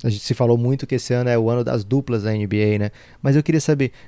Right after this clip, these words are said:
pelo que eles têm feito nessa temporada, ou mesmo assim, como você vê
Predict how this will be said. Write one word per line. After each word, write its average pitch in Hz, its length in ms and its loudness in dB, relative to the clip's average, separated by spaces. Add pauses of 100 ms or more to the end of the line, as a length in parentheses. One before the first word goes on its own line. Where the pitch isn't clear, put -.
pelo 160 180 2
que - 100 2
eles 175 160 0
têm 170 140 0
feito 151 380 0
nessa 147 400 2
temporada, 117 640 2
ou 165 180 2
mesmo 147 300 4
assim, 107 280 -4 (520)
como 185 200 0
você 151 560 0 (140)
vê 127 420 2